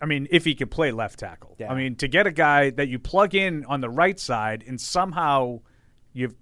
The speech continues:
Speaker 1: cross your fingers that Trent Brown gives you one more season
Speaker 2: Yeah.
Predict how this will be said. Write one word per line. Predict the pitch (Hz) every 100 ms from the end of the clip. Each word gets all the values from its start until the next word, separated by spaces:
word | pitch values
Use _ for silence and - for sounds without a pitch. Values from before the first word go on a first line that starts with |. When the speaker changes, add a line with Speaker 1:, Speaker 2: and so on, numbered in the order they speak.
| -
Speaker 1:
cross | - 170 175 -
your | 123
fingers | 175 208 165 123
that | 131
Trent | - 151 143
Brown | 135 135 135 131 123 110
gives | 151 127
you | 139
one | 120 107 113 147 160
more | 147 139 139
season | - 160 160 117 113
Speaker 2:
Yeah. | 104 90